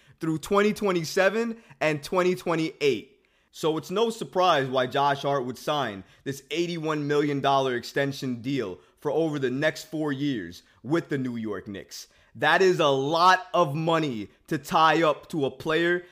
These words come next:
that primarily comes off of your bench. But this contract isn't set in stone just yet. According to New York Basketball on Twitter, Josh Hart is eligible to sign this contract extension with the New York Knicks.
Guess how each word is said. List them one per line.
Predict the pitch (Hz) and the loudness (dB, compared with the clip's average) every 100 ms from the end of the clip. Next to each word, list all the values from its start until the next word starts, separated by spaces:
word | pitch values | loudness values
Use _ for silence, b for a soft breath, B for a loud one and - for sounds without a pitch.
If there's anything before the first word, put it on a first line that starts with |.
| B | B
that | 151 - | -4 -2
primarily | 165 139 139 156 151 151 | 2 2 2 0 0 -2
comes | 143 147 143 | -2 -4 0
off | 139 135 135 | 0 0 -2
of | |
your | 123 120 | -4 -4
bench. | 101 123 110 - - - b b b | -4 -6 -6 -10 -16 -18 b b b
But | 113 196 196 127 B B | -2 4 6 4 B B
this | 151 180 | 0 0
contract | - 180 190 180 190 170 - _ | 2 2 2 2 -2 -2 -8 _
isn't | 208 214 220 | 4 4 0
set | 208 214 190 | 0 2 2
in | 175 | 0
stone | - - 175 143 104 - b | -4 0 2 2 -2 -8 b
just | 107 117 143 139 - | -10 -2 -2 -2 -4
yet. | 131 90 - _ b b | -4 -4 -10 _ b b
According | 143 180 254 240 | -6 0 0 2
to | 196 | 0
New | 165 180 | 0 -2
York | 180 165 160 104 | 0 2 2 2
Basketball | 139 147 - 131 123 117 | 4 4 0 -4 -2 -2
on | 113 | -4
Twitter, | - 143 110 85 b b | -6 -6 -4 -6 b b
Josh | 117 175 196 214 | -2 4 4 4
Hart | 220 196 170 | 2 2 2
is | 156 - | -4 0
eligible | 165 196 190 156 123 107 | 2 4 2 0 -4 -6
to | 123 | -6
sign | 120 - 175 190 190 | -8 0 2 2 2
this | 180 | -2
contract | - 165 175 165 165 156 | 0 0 0 0 -2 -2
extension | 156 143 175 165 160 117 90 b b b | -6 -6 -2 -2 -4 -10 -12 b b b
with | 180 214 | 4 6
the | 196 | 2
New | 180 190 | 2 -2
York | 170 175 156 | 2 2 2
Knicks. | 156 135 - - | -2 -4 -6 -14